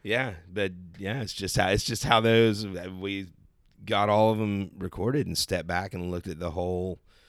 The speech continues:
at the big picture and like, "Okay, well, these songs clearly kind of, like, belong together here, and these songs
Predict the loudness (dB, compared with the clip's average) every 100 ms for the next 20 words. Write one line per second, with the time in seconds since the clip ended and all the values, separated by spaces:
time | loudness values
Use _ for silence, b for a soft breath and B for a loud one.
0 | b -16 -14 -8 -8 -6 -8 -6 -6 -6
1 | -6 -6 -6 -6 -6 -8 -12 b b b
2 | -8 -4 -2 -2 -4 -6 -8 -8 -6 -6
3 | -8 -10 -10 -10 -10 -12 -12 -14 -18 -20
4 | b b b b -8 -6 -6 -8 -10 -10
5 | -10 -8 -8 -10 -12 -12 -8 -8 -8 -8
6 | -8 -8 -8 -12 -16